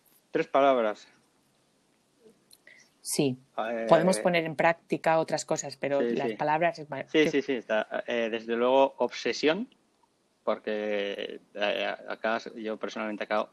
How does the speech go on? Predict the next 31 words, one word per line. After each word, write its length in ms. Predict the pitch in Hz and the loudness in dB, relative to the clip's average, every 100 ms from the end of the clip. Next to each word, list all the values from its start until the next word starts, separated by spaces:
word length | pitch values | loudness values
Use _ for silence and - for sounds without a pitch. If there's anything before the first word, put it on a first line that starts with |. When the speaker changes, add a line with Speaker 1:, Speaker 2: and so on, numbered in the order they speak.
| - | -6
Speaker 1:
obsesionado 800 | 113 101 - 104 - 107 117 113 | -6 -6 -8 -8 -6 -4 -2 0
a 40 | |
veces 280 | 110 - - | -2 -4 -12
con 340 | - 113 107 | -4 -2 -2
ciertas 480 | 101 117 - 113 - | -4 -10 -6 -6 -4
ideas 640 | 107 110 117 117 113 110 - _ _ _ _ _ | -2 2 4 4 2 -2 -10 _ _ _ _ _
o 640 | - 117 110 107 107 107 104 | 0 4 4 4 4 2 0
mecanismos 720 | 110 104 101 123 135 117 113 | -2 -2 -2 0 0 0 -6
o 60 | 113 | -4
lo 180 | 110 107 | -2 -2
que 80 | 110 | -2
sea 200 | 120 113 | 0 0
y, 560 | 107 104 104 104 101 - | -2 -6 -6 -8 -10 -10
y 140 | 101 | -12
te 180 | - 113 | -6 -6
obsesionas 760 | 104 104 - 113 117 110 - - | -4 -6 -2 -2 0 -4 -8 -10
con, 260 | 113 107 104 | -6 -4 -4
con 240 | - 110 | -4 -2
ello. 280 | 123 147 190 - _ _ _ _ _ - | 0 0 0 -4 _ _ _ _ _ -2
Y 100 | 139 | 4
luego, 640 | 131 139 156 175 180 - _ - | 8 10 10 10 8 2 _ -6
eh, 1040 | 135 131 127 120 113 107 104 104 104 - - _ _ _ - | 0 2 4 4 2 2 0 -2 -4 -10 -12 _ _ _ -4
dos 200 | 147 - | -2 2
que 80 | 127 | 2
van 160 | 127 | 2
de 80 | 131 | 4
la 140 | 123 | 4
mano, 180 | 131 143 | 6 4
que 100 | 131 | 0
son 280 | 143 139 135 _ _ | 2 0 0 _ _
preocupación 720 | - 135 123 120 117 151 180 | -4 -2 0 0 2 2 2